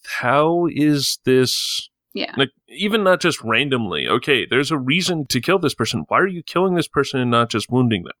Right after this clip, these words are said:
Speaker 2: Yeah.
Speaker 1: Like, and that's, that starts to become the question of it. In this, it really feels like to me in the morality system, one,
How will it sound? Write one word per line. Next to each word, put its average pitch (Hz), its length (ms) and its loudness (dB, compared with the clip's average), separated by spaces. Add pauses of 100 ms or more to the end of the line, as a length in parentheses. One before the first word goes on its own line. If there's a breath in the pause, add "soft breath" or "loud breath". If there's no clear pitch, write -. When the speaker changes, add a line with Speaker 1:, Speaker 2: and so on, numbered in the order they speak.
(260)
Speaker 2:
Yeah. - 220 -4 (320)
Speaker 1:
Like, 131 200 -2 (140)
and 135 560 2
that's, - 560 0 (320 soft breath)
that 131 160 2
starts - 420 0
to 156 100 -4
become 117 600 0 (340)
the 117 640 0 (400)
question 104 540 -4 (100)
of - 220 0
it. - 200 -14 (300)
In 127 200 -2
this, 139 300 0 (180)
it 131 160 0
really 151 440 0
feels 113 300 0
like 101 200 -2
to 127 80 -4
me 120 340 0
in 104 460 -2 (440)
the 90 580 -4 (140)
morality 101 540 0
system, 113 600 -4 (460)
one, 123 720 -2